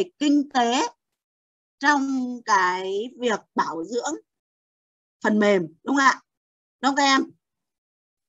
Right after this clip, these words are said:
Đấy, đấy là một trong những vấn đề giải quyết thứ hai. Vấn đề giải quyết thứ ba, đấy là thiếu kỹ thuật viên phần mềm đủ chất lượng. Đúng không ạ? Các em thấy là những công ty nhỏ rất là khó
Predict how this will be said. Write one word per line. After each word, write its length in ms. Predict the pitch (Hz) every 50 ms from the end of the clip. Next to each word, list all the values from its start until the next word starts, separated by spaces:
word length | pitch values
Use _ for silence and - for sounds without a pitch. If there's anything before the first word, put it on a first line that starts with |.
| _ _ -
Đấy, 300 | 233 226 233 277 339 - -
đấy 120 | 240 262
là 100 | 277 247
một 200 | 226 220 208 202
trong 160 | - 220 233 233
những 120 | 233 247 _ _ _ -
vấn 100 | 247 254
đề 240 | 285 254 214 196
giải 180 | 180 - 165 165
quyết 60 | 330 _ _ _ -
thứ 60 | 269
hai. 280 | 277 277 262 247 233 214 - _ _ _ _ _ _ _ -
Vấn 80 | - 294
đề 120 | 294 247
giải 200 | 220 202 170 175
quyết 140 | - 285 320 311 -
thứ 60 | - -
ba, 300 | 262 269 269 262 277 - - - _ _ _ _ _ _ _ _ -
đấy 80 | 233
là 160 | 262 262 226 - - _ _ -
thiếu 320 | 285 269 285 330 440 - -
kỹ 60 | 339 277 - -
thuật 120 | 240 - _ _
viên 240 | 214 226 247 240 226
phần 240 | - 202 180 170
mềm 200 | 175 180 180 170 - -
đủ 120 | 175 151 156 160
chất 100 | - - -
lượng. 240 | 269 262 262 - - _ _ _ _ _ _ _ _ _ _ _ _ _ _ _ _ _ _
Đúng 140 | - 269 285
không 100 | 311 302
ạ? 180 | 247 - - _ _ _ _ _ _ -
Các 80 | 277
em 180 | 285 302 277 -
thấy 240 | 277 247 220 226 269
là 100 | 285 247
những 180 | 233 226 233
công 220 | 269 285 254 240 -
ty 200 | - 254 254 240
nhỏ 260 | 226 196 165 156 156 156 175 220
rất 200 | 294 523 - -
là 100 | 330 214
khó 320 | - - - 214 226 277